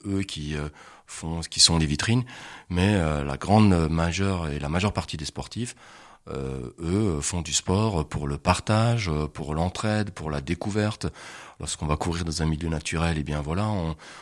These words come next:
on voit la nature d'un, d'un, d'un, avec un autre regard.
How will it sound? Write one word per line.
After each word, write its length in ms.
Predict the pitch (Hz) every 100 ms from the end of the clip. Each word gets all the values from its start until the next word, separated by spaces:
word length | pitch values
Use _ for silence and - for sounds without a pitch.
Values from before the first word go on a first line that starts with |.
| -
on 60 | 76
voit 200 | 73 80
la 120 | 80
nature 440 | 78 - 87 76
d'un, 240 | 73 73 73
d'un, 440 | 69 71 71 69
d'un, 300 | 67 71 73
avec 260 | 71 67 71
un 100 | 69
autre 220 | 85 -
regard. 560 | 85 95 104 107 110